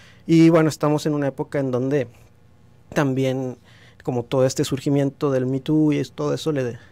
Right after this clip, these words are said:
a lo mejor le brinda un poco más de posibilidades, ¿no? De hecho, Natalie Portman en los Globos de Oro hizo una como declaración en el sentido de que no había ninguna directora nominada, ¿no?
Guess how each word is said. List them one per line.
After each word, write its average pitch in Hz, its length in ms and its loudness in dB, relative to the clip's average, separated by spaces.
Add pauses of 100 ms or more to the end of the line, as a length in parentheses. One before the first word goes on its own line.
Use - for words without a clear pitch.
(160)
a 135 100 0
lo 143 60 4
mejor 139 200 2
le 170 80 6
brinda 160 260 4
un 147 60 0
poco 151 220 -2
más 135 180 -2
de 143 60 -6
posibilidades, 123 720 -8
¿no? 160 140 -10 (560)
De 131 80 2
hecho, 139 420 2
Natalie 143 360 0
Portman 151 380 -2
en 127 120 -8
los 113 140 -10
Globos 131 320 -4
de 143 80 0
Oro 143 260 2 (260)
hizo 135 280 -6
una 123 480 -4 (120)
como 113 240 -6
declaración 131 680 0 (640)
en 135 120 2
el 131 100 2
sentido 139 440 2
de 131 100 0
que 135 140 -6
no 131 80 2
había 135 180 2
ninguna 131 420 0
directora 131 460 -2
nominada, 143 460 0
¿no? 185 140 -6